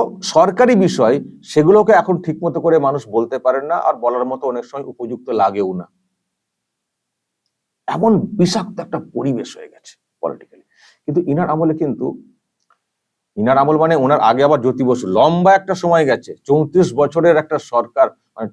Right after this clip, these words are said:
টানা সরকার চালিয়েছে এই, এই দল। কিন্তু তারপরেও আজকে এই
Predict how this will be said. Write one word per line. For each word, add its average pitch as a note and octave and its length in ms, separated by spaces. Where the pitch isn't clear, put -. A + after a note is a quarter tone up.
টানা C#3+ 280
সরকার C3+ 340
চালিয়েছে A#2+ 460
এই, G#2+ 120
এই G2 140
দল। D#2+ 200
কিন্তু F#3 300
তারপরেও B2 840
আজকে A2 320
এই C3+ 220